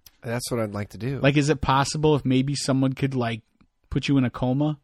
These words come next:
Speaker 1: Mm, yeah, I wanna go under.
Speaker 2: <laughs>
Speaker 1: Yeah. Like underground.
Speaker 2: Not to just put your braces on, but, like, under until your braces are ready to come
Speaker 1: Like,
Speaker 2: off.
Speaker 1: put me in a coma and underground.
Speaker 2: Dude, it's gonna be so uncomfortable. 'Cause if you've never had braces, it,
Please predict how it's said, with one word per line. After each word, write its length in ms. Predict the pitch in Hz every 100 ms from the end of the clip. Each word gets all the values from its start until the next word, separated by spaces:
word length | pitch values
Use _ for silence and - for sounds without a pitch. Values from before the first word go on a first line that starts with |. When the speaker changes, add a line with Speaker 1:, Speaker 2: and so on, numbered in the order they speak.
| _ _ -
Speaker 1:
Mm, 200 | 160 185
yeah, 160 | 170
I 20 |
wanna 140 | 139 135
go 140 | 123
under. 320 | 151 139 80 -
Speaker 2:
<laughs> 40 | - 190 - _ _ _ 127
Speaker 1:
Yeah. 360 | 160 143 95 - - - -
Like 140 | 123
underground. 340 | 151 147 185 151
Speaker 2:
Not 60 |
to 60 | -
just 160 | 180
put 180 | - 180
your 60 | 147
braces 420 | 151 180 - 123
on, 160 | 117 113
but, 120 | 117
like, 180 | 123 113
under 260 | 151 151 139
until 240 | 127 151
your 80 | 143
braces 360 | 135 135 139 135
are 40 |
ready 160 | 127 123
to 80 | 120
come 160 | 131
Speaker 1:
Like, 200 | 127 117
Speaker 2:
off. 80 | -
Speaker 1:
put 160 | 147 156
me 80 | 160
in 40 |
a 40 |
coma 260 | 139 147 139
and 280 | 113 139 135
underground. 580 | 113 113 107 107 92 -
Speaker 2:
Dude, 180 | 202 185
it's 100 | 160
gonna 140 | 185
be 100 | 180
so 440 | 165 - - 151 151
uncomfortable. 720 | 143 139 135 131 131 110 - _
'Cause 180 | 135 139
if 220 | 135 135 147
you've 100 | 143
never 180 | 143
had 160 | 135 135
braces, 400 | 120 131 127 117
it, 240 | 113 127